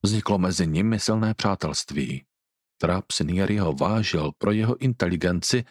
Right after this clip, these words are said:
a schopnost naučit se jazyky, které by on sám nikdy v životě nezvládl.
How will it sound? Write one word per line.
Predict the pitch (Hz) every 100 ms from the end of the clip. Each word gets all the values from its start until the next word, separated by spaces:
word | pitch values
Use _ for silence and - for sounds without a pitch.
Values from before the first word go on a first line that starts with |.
| -
a | 110
schopnost | - 165 - 113 87
naučit | 120 143 156 -
se | 101
jazyky, | 95 104 127 - 131
které | - 131 123 120
by | 104 92
on | 131 123 87 82 -
sám | - - 131 107 82 71 - _ _ -
nikdy | 127 107 85
v |
životě | - 92 104 -
nezvládl. | 110 101 90 73 - 127